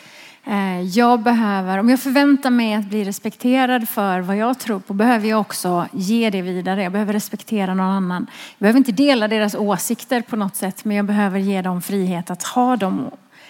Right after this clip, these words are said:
de tankar och den tro de står för. Eh, och att, att jobba för det samtalet och den lyssnandet.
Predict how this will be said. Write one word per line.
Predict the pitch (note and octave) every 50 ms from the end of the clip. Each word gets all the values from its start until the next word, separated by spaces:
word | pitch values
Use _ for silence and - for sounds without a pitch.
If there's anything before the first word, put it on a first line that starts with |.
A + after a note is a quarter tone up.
| - - _ -
de | A3 G#3 G3+
tankar | F#3+ - G#3 G3+ F#3 - F#3 F3 F3
och | F#3 F3
den | F#3 F3+ F#3 F3+
tro | - G3+ F3+ F3+ F#3
de | F#3+ G3+ G#3 G#3
står | - - - B3+ A#3+ B3 A3+
för. | A3+ - - - - - - - - - - - - - - _
Eh, | - - G#3 G3+ G3 F#3+ F#3 F3 F3 - - -
och | A3 G#3 G3 G3
att, | G3+ - -
att | - - G3
jobba | G3 G#3+ G3+ G3 F#3+ F3 G3+ G3+
för | - - - F#3+ G3+ F#3+ - - -
det | - F#3+ F#3+ F3+ F3+ F3+ F#3 F#3 - _ _ _ _ _ _ _ _ _ -
samtalet | - - - A3 G#3 G3 E3 - A#3 A3 G#3+ G3 E3+ F3 - -
och | G3 F#3+
den | G3 G3 F#3+ F#3 F#3 F#3 F#3+
lyssnandet. | G3 G3 G#3 - - - - A3 G#3+ G#3 G#3 F#3 - - - - -